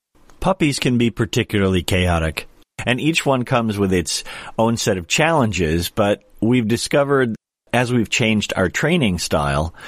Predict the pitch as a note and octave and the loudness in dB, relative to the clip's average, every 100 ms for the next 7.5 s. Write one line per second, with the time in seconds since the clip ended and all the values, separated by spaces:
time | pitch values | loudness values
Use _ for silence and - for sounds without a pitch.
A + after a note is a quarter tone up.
0 | - - - - - G2+ - D#3 E3 A#2+ | -14 -14 -14 -18 -10 -8 -2 0 0 0
1 | A2 G2 - A#2+ A2+ G#2 G2+ - G#2+ G2+ | 0 0 0 0 0 0 -2 0 0 2
2 | G2 G#2+ G#2+ G#2+ F#2+ G#2 F2+ F2 - F#2 | 2 2 0 0 2 2 2 -2 -2 -2
3 | F2 F#2+ G2 F2+ G2 E2+ E2+ F2 E2 D#2+ | 0 2 2 2 2 2 2 0 2 0
4 | D2+ - - B2 F#2 D2 - - - - | 0 0 2 2 0 -2 -8 -20 -20 -20
5 | - - - _ _ _ _ - - - | -20 -20 -20 _ _ _ _ -6 -2 0
6 | G#3 G#3 D3+ C3+ - G2 D3 C#3+ G#2+ - | 0 0 0 -2 -2 0 2 2 0 0
7 | G2+ F2+ G2+ - G2 | 0 0 0 -2 -4